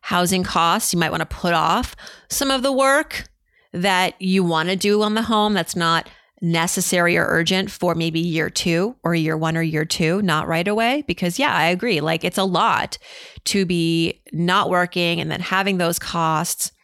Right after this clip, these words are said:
So just being really clear and maybe even overestimating what you're going to need so that you have that padding, uh, as you go into your maternity leave.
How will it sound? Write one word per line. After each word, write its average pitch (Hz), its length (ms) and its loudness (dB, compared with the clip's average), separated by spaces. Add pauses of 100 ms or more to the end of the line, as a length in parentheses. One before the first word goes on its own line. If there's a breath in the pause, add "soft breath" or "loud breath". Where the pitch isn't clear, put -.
(340 soft breath)
So 220 280 0
just - 340 -4
being 277 320 0
really 220 220 0
clear 190 680 0 (520 loud breath)
and 190 560 0 (460)
maybe 220 240 0
even 233 260 -2
overestimating 220 880 0
what 180 160 0
you're 180 120 2
going 175 340 2
to - 120 -2
need 170 440 0 (200 soft breath)
so - 140 0
that 190 120 0
you 196 100 2
have 190 280 0
that 170 320 0
padding, 185 640 -4 (560 soft breath)
uh, 170 120 -2
as 175 200 0
you 185 120 2
go 175 240 2
into 175 280 0
your 165 200 0
maternity 165 640 0
leave. 151 500 -4